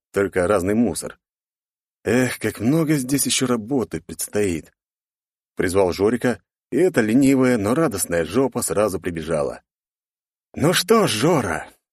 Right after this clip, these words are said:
опасно улыбнулся ему, отчего радость его быстро померкла. «Думаешь, что самый хитрый, да?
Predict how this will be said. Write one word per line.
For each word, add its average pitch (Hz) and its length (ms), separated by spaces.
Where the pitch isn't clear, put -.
опасно 82 500
улыбнулся 87 520
ему, 101 300
отчего 123 400
радость 95 360
его 87 160
быстро 80 320
померкла. 85 580
«Думаешь, 175 360
что 175 160
самый 170 300
хитрый, 165 380
да? 143 440